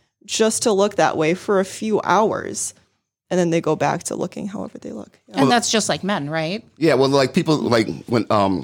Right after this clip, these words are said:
Speaker 3: when I had friends looking at my bodybuilding magazines when I was at school, you know, running around, walking around with my bodybuilding, they're like, "Oh my God, that guy's," I'm like, "Listen, this is, this is contest time." And three days before the contest, they cut out water. They cut out, they do what they call a carb deplete,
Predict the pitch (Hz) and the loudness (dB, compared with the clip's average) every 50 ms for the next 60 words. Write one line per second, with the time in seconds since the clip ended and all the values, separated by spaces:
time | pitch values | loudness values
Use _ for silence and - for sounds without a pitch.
0 | - - - - 113 113 110 190 190 196 - 135 120 117 110 107 110 110 - 110 | -6 -6 -2 0 2 2 4 2 2 0 2 2 2 2 2 0 -2 0 2 2
1 | 104 71 80 101 - - 107 113 120 123 107 104 101 98 95 90 98 95 87 87 | 2 2 2 0 2 2 4 4 4 2 2 0 0 0 -2 -2 -2 -2 -2 -2
2 | 95 98 98 92 95 92 98 98 92 - 85 80 - - 107 98 95 90 98 95 | -2 -2 -4 -2 -2 0 0 0 0 -2 -6 -10 -6 -2 -2 0 0 0 0 -2
3 | 80 82 92 101 98 98 98 98 101 90 90 - - - - - 98 104 98 - | -2 0 0 0 0 0 0 2 2 0 0 -2 -6 -8 -4 0 0 2 2 2
4 | 104 95 98 85 92 92 98 - 95 87 82 90 98 113 117 107 98 98 90 90 | 2 2 2 2 2 2 2 2 2 0 2 2 2 2 2 0 -2 -2 -2 -4
5 | - - - - - - 98 110 101 - - 143 143 123 - 143 135 117 120 117 | -10 -12 -20 -16 -10 -8 -8 -6 -4 -2 -2 0 0 0 0 -2 -2 -2 -2 0
6 | - 127 123 123 - - 113 107 101 101 95 - - - _ _ _ _ _ _ | 0 0 0 0 0 0 2 2 4 2 0 -2 -8 -20 _ _ _ _ _ _
7 | - 110 117 113 - 104 107 117 120 - 117 107 98 - - 117 - - 101 - | -2 0 0 2 2 2 2 2 2 0 -2 -4 -4 -2 -2 -2 -2 -2 -4 -4
8 | - - 104 104 110 110 - - 92 92 - - 107 87 78 76 78 95 101 98 | -2 0 2 2 2 2 2 0 0 -2 -2 -2 0 0 0 0 0 -2 -2 0
9 | - 127 131 127 120 123 120 - 104 110 - 104 101 87 - - 104 101 107 104 | 0 2 2 4 4 2 2 0 -2 -2 0 0 0 -2 -2 -2 0 0 0 0
10 | - 92 - - 87 76 - 104 98 98 98 95 - 95 98 98 98 101 101 101 | -2 -4 -4 -4 -4 -2 0 0 0 2 0 0 2 2 4 4 4 4 2 2
11 | 107 104 82 92 92 - - 98 95 90 - - 98 101 98 113 113 110 101 101 | 2 2 0 -2 -2 -2 0 2 2 2 2 0 -2 0 0 2 2 2 0 0
12 | 90 - 101 92 - - - - - 101 101 90 87 95 - - - 107 101 92 | -2 -2 -2 -2 -2 -4 -6 -2 0 0 0 0 -2 -4 -6 -4 -4 -2 -2 -4
13 | - | -6